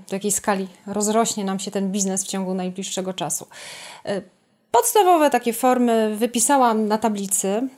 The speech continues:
Zaczynamy może od jednoosobowej działalności gospodarczej, która jest bliska każdemu z nas. Właściwie większość Polaków decyduje się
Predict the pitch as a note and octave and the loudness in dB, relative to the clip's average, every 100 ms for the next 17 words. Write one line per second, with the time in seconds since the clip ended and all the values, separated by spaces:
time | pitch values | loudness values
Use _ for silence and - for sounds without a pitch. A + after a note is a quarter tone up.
0 | A#3+ A3+ A3 A#3+ B3 B3 C#4 B3+ A3+ A#3 | -6 -2 0 2 2 4 4 2 2 2
1 | A3+ A#3 B3 A#3+ A3 A#3 B3 B3+ B3 A#3 | 2 2 2 2 0 0 2 2 4 4
2 | A#3+ A#3+ A3+ A3+ - G#3+ G#3+ A3 - G#3 | 2 0 0 0 0 0 2 0 -2 -6
3 | G#3 - - - B3+ A#3+ A3 A3 A#3+ - | -6 -12 -18 -6 2 2 2 2 0 0
4 | A3+ A3+ G#3+ A3+ G#3+ G3+ G3 F#3 F#3+ - | 0 0 0 0 0 0 0 0 -2 -6
5 | G3+ - F#3+ G#3 G3+ G3+ F#3 A3+ A#3 A3+ | -6 -4 -4 0 0 -2 0 0 0 -4
6 | G#3 - G#3 G#3+ A3 A3 G#3 G#3+ G#3+ G#3 | -8 -2 0 0 -2 -2 -2 0 0 0
7 | G3 G3 | 0 -4